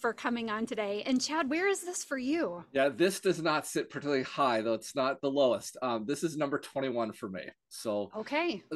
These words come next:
Speaker 2: I,
Speaker 1: Well,
Speaker 2: I, I, I get
Speaker 1: well, you beat
Speaker 2: tinges.
Speaker 1: me.
Speaker 2: <laughs>
Speaker 1: <laughs> I'm at twenty-five.
Speaker 2: All
Speaker 1: So,
Speaker 2: right.
Speaker 1: so we, we have the,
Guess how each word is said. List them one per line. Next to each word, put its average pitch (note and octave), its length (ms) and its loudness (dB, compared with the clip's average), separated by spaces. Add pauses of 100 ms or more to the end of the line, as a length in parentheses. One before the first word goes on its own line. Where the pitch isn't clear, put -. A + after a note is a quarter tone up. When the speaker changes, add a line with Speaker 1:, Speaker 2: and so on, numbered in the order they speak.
(120)
Speaker 2:
I, - 60 2
Speaker 1:
Well, - 160 6
Speaker 2:
I, C3+ 140 0 (120)
I, C#3+ 280 4 (100)
I C#3+ 80 4
get G3 240 4
Speaker 1:
well, C#4 80 10
you D#4 160 8
beat F#4 260 8
Speaker 2:
tinges. D#4+ 40 0
Speaker 1:
me. B3 440 4
Speaker 2:
<laughs> - 60 -20 (160)
Speaker 1:
<laughs> A3+ 60 4 (1500)
I'm D4+ 180 4
at F4+ 120 4
twenty-five. A#3+ 800 6 (360)
Speaker 2:
All D4 40 4
Speaker 1:
So, C#4+ 340 10
Speaker 2:
right. - 180 -4
Speaker 1:
so B3+ 120 -4
we, C#4+ 280 2
we C4+ 240 0
have C4+ 340 0
the, A#3+ 260 -2